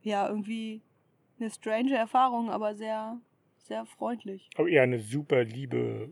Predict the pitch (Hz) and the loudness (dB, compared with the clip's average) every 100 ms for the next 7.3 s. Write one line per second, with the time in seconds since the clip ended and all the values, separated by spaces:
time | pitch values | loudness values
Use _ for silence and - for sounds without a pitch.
0 | - - 113 117 110 117 120 123 - 156 | -12 -8 -4 0 2 2 2 0 -2 0
1 | 156 156 123 139 131 - - 135 139 - | 0 0 0 2 0 -2 -6 -4 -2 -4
2 | 156 - 143 160 175 180 _ - 135 127 | -6 -2 0 0 -2 -10 _ -8 -4 -2
3 | 123 123 120 _ - - 233 240 240 220 | -2 -4 -8 _ -10 -6 -6 -6 -8 -12
4 | - 247 - 302 294 156 135 127 135 160 | -10 -10 -8 -8 -6 0 4 4 2 -2
5 | - _ 190 117 113 110 135 131 143 127 | -12 _ -10 -6 -6 -2 -2 -2 -6 -2
6 | 123 123 135 123 123 117 139 131 127 127 | -2 -2 0 0 0 -4 0 0 2 -2
7 | 120 123 | -2 -4